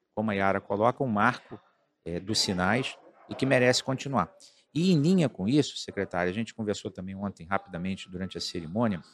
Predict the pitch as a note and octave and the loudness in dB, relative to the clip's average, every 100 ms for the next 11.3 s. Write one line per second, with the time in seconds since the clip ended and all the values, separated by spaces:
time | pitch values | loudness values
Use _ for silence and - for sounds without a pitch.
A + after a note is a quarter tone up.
0 | _ _ _ _ - C#3+ E3 - E3 C#3 | _ _ _ _ -2 0 0 0 0 0
1 | C3+ - A2 - A#2 - - E2+ A#2+ C3 | 0 0 -4 -2 -4 -4 -10 -8 -6 -6
2 | - C3 C#3+ D3 C3 C3+ B2+ G#2+ A2 D3 | 0 0 2 -2 -4 -2 0 0 0 -2
3 | D#3 - G#2+ - G#2+ G#2+ G#2+ - G2+ F#2+ | -4 -8 -18 -6 -2 -2 -2 -8 -12 -12
4 | - - B2 A2 - _ _ - - C3+ | -10 -6 -4 -6 -12 _ _ -4 -2 0
5 | C3+ G2+ G#2+ A#2+ G#2+ - A#2+ A2 A#2 A#2 | 0 0 2 0 0 -4 -2 2 2 0
6 | - F2+ - _ _ _ - G#2 - B2 | -4 -18 -18 _ _ _ -10 -6 -4 -4
7 | - B2 B2 A2+ B2+ - A2 B2 C3+ C3+ | -2 0 -2 -4 -6 0 2 2 2 0
8 | A2+ B2 C#3+ C#3+ C#3 _ C3+ A#2 G2 G#2+ | 2 4 4 4 -2 _ -4 -2 4 6
9 | A#2 A#2+ C#3+ C#3 - _ _ B2 A#2+ B2 | 6 2 -4 -4 -10 _ _ -2 0 2
10 | D3+ - - - D3+ C#3+ D#3+ B2 C#3+ C3+ | 0 -4 -14 0 0 2 2 4 4 4
11 | E2+ - | 0 -4